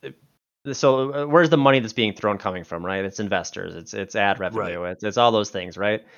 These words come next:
Speaker 1: Th-, those, those people that are signing on for that, uh, do not ca-, give one single fuck if we're a winning region or not.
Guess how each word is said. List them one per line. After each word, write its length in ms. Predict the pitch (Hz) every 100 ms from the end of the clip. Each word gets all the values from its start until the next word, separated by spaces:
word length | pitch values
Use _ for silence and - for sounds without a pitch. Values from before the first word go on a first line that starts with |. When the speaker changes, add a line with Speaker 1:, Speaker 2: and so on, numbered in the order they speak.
| _ _ -
Speaker 1:
Th-, 120 | 180
those, 440 | 175 220 233 - -
those 340 | 180 170 214 220
people 280 | - 190
that 80 | 175
are 60 | 143
signing 340 | - 151 143
on 160 | 127 135
for 120 | 151
that, 320 | 127 117 123 -
uh, 80 | 131 139
do 160 | 143 202
not 340 | 185 160 214
ca-, 240 | - 165 143
give 220 | 143 127
one 340 | 113 139 208
single 420 | 220 185 185 151
fuck 340 | 135 147 123 -
if 220 | 123 113
we're 260 | 131 135 117
a 80 |
winning 500 | 107 123 147 143 139
region 340 | 113 127 117 113
or 100 | 104
not. 280 | 90 -